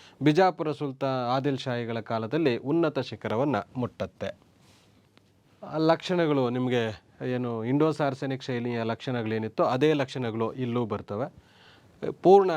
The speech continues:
ಗೋಳಾಕಾರದ ಗುಮ್ಮಟ ಅಂದ್ರೆ ಇದು ಗುಮ್ಮಟ, ಇದು, ಇದು ಗುಮ್ಮಟ ಇರುತ್ತೆ. ಇದ್ರ ಕೆಳಗಡೆ ಕಟ್ಟಡವನ್ನು ಕಟ್ತಾರೆ, ಅದು ಗುಮ್ಮಟ ಅನ್ನೋಂಥದ್ದು. ಕಮಾನುಗಳು ಅಂತಂದ್ರೆ ಸಾಮಾನ್ಯವಾಗಿ ಈ ರೀತಿ ಬರ್ತದೆ, ಇದು ಕಮಾನು. ಇವು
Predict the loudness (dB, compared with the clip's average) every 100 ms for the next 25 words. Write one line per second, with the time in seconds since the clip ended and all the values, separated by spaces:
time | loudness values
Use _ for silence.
0 | -2 -8 -10 0 4 4 2 0 -2 -2
1 | -4 -6 -6 -4 -4 -6 -8 -8 -4 -2
2 | 0 0 0 0 -2 -8 -10 -18 _ _
3 | _ _ _ _ -6 -2 0 2 2 0
4 | -4 -2 -2 0 0 0 2 0 0 -2
5 | -4 -6 -6 -10 -12 -8 -4 -2 0 2
6 | 0 -2 -4 -2 -2 -2 -4 -6 -10 -10
7 | -10 -12 0 2 4 4 2 2 0 0
8 | -2 0 0 0 -2 -4 -2 -2 -4 -2
9 | -4 -6 -14 _ 0 0 0 -2 -2 -4
10 | -6 -10 -10 -8 -4 -2 0 0 0 -6
11 | -10 _ -20 -20 _ _ _ _ _ -20
12 | -20 _ _ -6 -4 -4